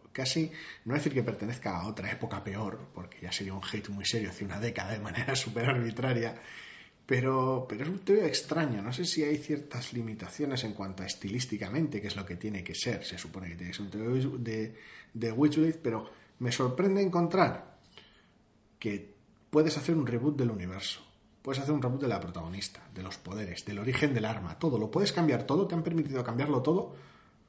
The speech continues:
pero no cambias el ritmo, ni el tono, ni la atmósfera, ni,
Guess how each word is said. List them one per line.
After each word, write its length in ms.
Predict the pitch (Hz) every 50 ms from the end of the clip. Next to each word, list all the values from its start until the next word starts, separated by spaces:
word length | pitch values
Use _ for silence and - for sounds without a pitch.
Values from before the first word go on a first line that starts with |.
| _ _ _ _ _ _ _ _ - - _ _ _ _ _ _ _ _ _ _ - - _ _ -
pero 200 | - 87 90 95
no 120 | 117 131
cambias 440 | 135 139 143 143 139 131 127 - 110
el 140 | 101 95 98
ritmo, 440 | 120 131 143 131 123 123 127 139
ni 220 | 135 127 110 101 95
el 240 | 90 85 82 82 - - -
tono, 340 | 120 120 127 123 123 123
ni 220 | 120 107 98 95 90
la 140 | 87 80 80
atmósfera, 640 | 85 87 101 127 131 - - - 120 120 123 120
ni, 200 | 113 107 101 101